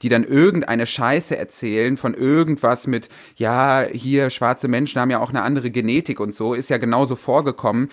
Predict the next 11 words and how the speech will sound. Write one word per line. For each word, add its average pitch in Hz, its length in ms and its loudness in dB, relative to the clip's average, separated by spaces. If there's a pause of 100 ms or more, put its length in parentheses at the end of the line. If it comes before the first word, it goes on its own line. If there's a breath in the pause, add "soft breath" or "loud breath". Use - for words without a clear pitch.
Da 131 140 4
habe 160 120 4
ich 175 80 -2
immer 175 140 0
den 151 140 0
Eindruck, 147 420 -2
da 147 240 4
wird 156 180 0
Toleranz 143 540 0
halt 135 220 -2
repressiv. 131 800 -4